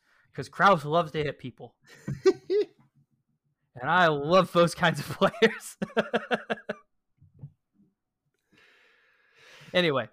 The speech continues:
Speaker 1: all right, what do you got? Take us home, Kyle.
Speaker 2: All right.
Speaker 1: We are well past time.
Speaker 2: Yep. I've alluded to this a couple times this episode, but I just want to drive the point home.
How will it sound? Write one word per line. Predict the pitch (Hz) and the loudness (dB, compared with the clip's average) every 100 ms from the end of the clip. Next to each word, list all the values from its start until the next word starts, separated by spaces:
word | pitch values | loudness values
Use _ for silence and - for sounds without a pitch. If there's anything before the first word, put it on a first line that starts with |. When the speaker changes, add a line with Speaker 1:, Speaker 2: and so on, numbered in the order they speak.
| - | 0
Speaker 1:
all | 175 | 2
right, | 151 - | 2 0
what | 185 | -4
do | 190 | -4
you | |
got? | 165 131 - | -4 -6 -6
Take | 185 | -8
us | 180 | -8
home, | 165 135 | -8 -8
Kyle. | 135 135 131 _ 147 | -6 -6 -6 _ -2
Speaker 2:
All | 175 | 2
right. | 160 139 139 | 4 2 0
Speaker 1:
We | 160 | -2
are | 151 131 123 - 147 - _ _ _ - | -2 -2 -6 -16 -20 -20 _ _ _ -6
well | 165 160 | -4 -4
past | 143 127 - | -6 -8 -10
time. | 123 113 _ _ _ | -16 -16 _ _ _
Speaker 2:
Yep. | 110 - _ _ _ _ _ - | -10 -10 _ _ _ _ _ -4
I've | 147 | 0
alluded | 156 185 180 165 | 4 4 4 0
to | |
this | 165 165 | -2 -2
a | 160 | -2
couple | 170 160 | -4 0
times | 175 151 | -2 -2
this | 147 | -2
episode, | 156 143 - 143 135 131 _ _ _ _ _ _ _ _ _ _ _ _ _ _ _ | -4 -4 -4 -4 -4 -8 _ _ _ _ _ _ _ _ _ _ _ _ _ _ _
but | 147 | 2
I | 160 | 2
just | 156 | 2
want | 151 156 131 | 0 0 -2
to | |
drive | 117 143 156 147 | -2 0 2 -2
the | 135 | -4
point | 147 139 | -6 -6
home. | 131 123 110 104 | -6 -10 -10 -14